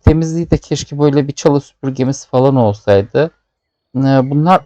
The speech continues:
açtı mı? Ne oldu bunlar? Böyle renkleri solgun gözüküyor.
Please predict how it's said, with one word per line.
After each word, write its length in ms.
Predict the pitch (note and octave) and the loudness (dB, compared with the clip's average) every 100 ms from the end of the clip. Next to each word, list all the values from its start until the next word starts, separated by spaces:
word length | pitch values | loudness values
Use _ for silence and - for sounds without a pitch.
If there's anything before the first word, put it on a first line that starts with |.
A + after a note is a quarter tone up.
| - | -2
açtı 380 | C3+ - - | -4 -6 -4
mı? 260 | A#3 G3+ D#3 | -2 0 0
Ne 60 | D#3 | 2
oldu 220 | G3 G#3+ D#3+ | 2 0 -4
bunlar? 460 | C#3 C3 C3 D#3+ - | -2 0 0 -2 -8
Böyle 400 | B2+ C3 C3+ C3+ | -4 -2 0 0
renkleri 420 | C#3 C3+ - C#3 | 0 -2 -4 -4
solgun 460 | C3+ - C3 C#3 C3 | -4 -2 0 0 -2
gözüküyor. 640 | B2+ A2+ A2 - A2 C#3+ | -4 -6 -12 -4 0 0